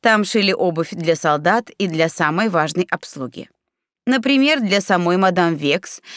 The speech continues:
или господина Буста. Хотя туфли для себя и лорд, и леди предпочитали заказывать или покупать в городе на ярмарке.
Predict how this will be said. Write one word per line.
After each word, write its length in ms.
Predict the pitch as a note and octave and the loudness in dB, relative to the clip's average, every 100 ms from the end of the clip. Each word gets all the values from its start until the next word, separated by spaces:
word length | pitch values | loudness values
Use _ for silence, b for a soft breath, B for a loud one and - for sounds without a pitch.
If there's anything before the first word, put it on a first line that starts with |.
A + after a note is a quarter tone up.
| B B | B B
или 260 | B3+ C#4 | 2 2
господина 600 | A3 B3 - F#3+ F#3+ C4 | 2 0 2 2 2 0
Буста. 500 | A#3+ D3+ - - D#3+ - _ _ _ _ - | 0 -4 -8 -14 -18 -20 _ _ _ _ -20
Хотя 360 | - C#4+ A#3+ A#3+ | -4 -2 0 0
туфли 340 | A3+ A3+ G3+ | 0 -2 -2
для 240 | F#3 F3 G3 | -2 0 0
себя 440 | - G#3+ G3+ F#3+ | 0 0 2 2
и 180 | - F3+ | 2 0
лорд, 420 | E3+ G3+ F3+ - | 0 0 -2 -4
и 180 | - F#3+ | -2 0
леди 400 | F3+ A3 C#4+ F4+ | 0 0 -2 -4
предпочитали 840 | D#4+ A#3+ - F#3 F3+ - D#3+ E3 C4 | -4 -4 -4 -4 -4 -2 0 0 0
заказывать 720 | A3 - D#3 D#3+ E3+ G#3+ A3 | -2 0 0 0 -2 -2 -2
или 100 | E3+ | -4
покупать 540 | D#3+ - D3+ D#3+ D#3 | -4 -8 -2 -2 -2
в 80 | D#3+ | -4
городе 400 | D#3 D3+ D#3+ F3+ | -2 -2 -2 -2
на 80 | A3 | -2
ярмарке. 640 | A3+ C3+ - B2 - D#3+ | -2 -4 -4 -12 -12 -14